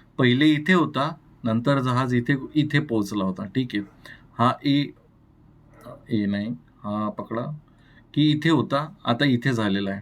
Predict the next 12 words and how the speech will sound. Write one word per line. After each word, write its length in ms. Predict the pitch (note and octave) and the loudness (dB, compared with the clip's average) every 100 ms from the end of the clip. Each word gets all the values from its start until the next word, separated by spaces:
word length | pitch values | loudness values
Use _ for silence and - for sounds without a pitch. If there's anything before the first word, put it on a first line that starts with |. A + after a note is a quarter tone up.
| - | -6
ठीक 80 | B2+ | -4
आहे, 120 | A#2 | 0
सेम 320 | - D#3 E3 | 4 4 4
जहाज 360 | D#3 C#3+ B2 A2+ | 2 2 0 -4
आहे, 120 | C#3 - _ - | -6 -10 _ -20
सेम 420 | - - D3+ D#3+ D3+ | -6 2 4 2 0
जहाज 380 | C#3 B2+ A#2 | 0 2 0
आहे, 160 | B2 C#3+ - - - - | -2 -4 -10 -20 -20 -2
पण 240 | D3 E3 C3+ | 0 0 0
काय 240 | C3+ C#3+ | 2 2
झालेलं 360 | C3+ C#3 C#3+ C#3 | 2 0 0 0
आहे, 240 | C#3 | 0